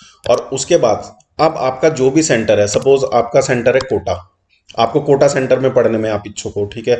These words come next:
तो आप select, अ, ये आपको, आपने अगर ध्यान दिया हो तो मैंने ये select center यहाँ पे क्लिक कीजिए, ये सब खुल जाएगा। आपको कोटा पढ़ना है तो आपने यहाँ कोटा में click किया, ठीक है। तो अब ये क्या होगा ना, कोटा वाली, अ,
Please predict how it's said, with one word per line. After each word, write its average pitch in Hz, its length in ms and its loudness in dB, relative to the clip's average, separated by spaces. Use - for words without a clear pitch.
तो 123 60 4
आप - 120 4
select, 131 420 0
अ, 113 340 -2
ये 113 240 4
आपको, 113 420 0
आपने 110 320 -2
अगर 113 180 2
ध्यान 110 300 -2
दिया 110 160 2
हो 175 60 2
तो 120 60 -2
मैंने 117 220 0
ये 123 80 0
select 127 340 0
center 123 360 0
यहाँ 110 200 -6
पे 120 120 -2
क्लिक 120 260 -10
कीजिए, 127 280 -4
ये 135 80 2
सब 123 200 -4
खुल 117 160 -4
जाएगा। 117 320 4
आपको - 260 -2
कोटा 123 300 2
पढ़ना 123 520 -4
है 135 120 -2
तो 135 80 2
आपने 123 280 0
यहाँ 120 220 -4
कोटा 104 240 -2
में 95 160 -4
click 90 220 -12
किया, - 260 -16
ठीक - 120 -4
है। 170 80 4
तो 170 80 2
अब - 180 -2
ये 151 120 2
क्या 156 140 4
होगा 151 180 2
ना, 214 180 -6
कोटा 151 260 4
वाली, 147 260 2
अ, - 360 -8